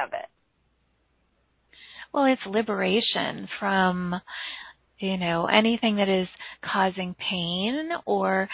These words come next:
Speaker 2: anything that is inhibiting a flow of prosperity or abundance or vitality. And,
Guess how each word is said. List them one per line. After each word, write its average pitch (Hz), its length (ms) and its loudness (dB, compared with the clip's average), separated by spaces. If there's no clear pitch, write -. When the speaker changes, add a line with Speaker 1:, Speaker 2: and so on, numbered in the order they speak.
Speaker 2:
anything 233 360 2
that 202 140 6
is 196 160 0
inhibiting 196 640 -2
a 185 60 0
flow 185 300 2
of 175 200 2
prosperity 185 920 -4
or 175 140 -2
abundance 202 680 0
or 175 100 -6
vitality. 202 960 4
And, 190 380 2